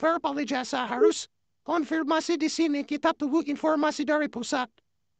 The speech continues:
Tapi yang jelas, yang sudah verbal ijazah dengan keterangan sudah terverifikasi,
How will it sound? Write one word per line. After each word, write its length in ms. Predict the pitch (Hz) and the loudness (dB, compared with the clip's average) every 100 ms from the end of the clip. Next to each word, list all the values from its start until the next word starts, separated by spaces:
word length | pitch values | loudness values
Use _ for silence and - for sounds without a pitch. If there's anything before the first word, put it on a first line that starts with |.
| _ | _
Tapi 320 | 233 - 359 | -2 4 4
yang 80 | 339 | 4
jelas, 560 | 294 285 311 330 - - | 2 2 2 2 -2 -6
yang 240 | 285 302 247 | -2 0 0
sudah 320 | 320 349 349 | 0 2 2
verbal 400 | 330 320 285 285 | 2 0 0 -2
ijazah 520 | 285 262 254 294 254 | -2 -2 -2 -2 -4
dengan 320 | 240 277 285 285 | -2 -4 -2 -4
keterangan 640 | 294 294 277 262 277 277 | -6 -4 -4 -2 -2 -4
sudah 400 | - 381 392 370 | 2 4 4 2
terverifikasi, 1300 | - 277 240 311 370 302 285 262 254 285 285 311 403 | 0 -2 2 2 2 0 -4 -4 -4 -4 -2 4 4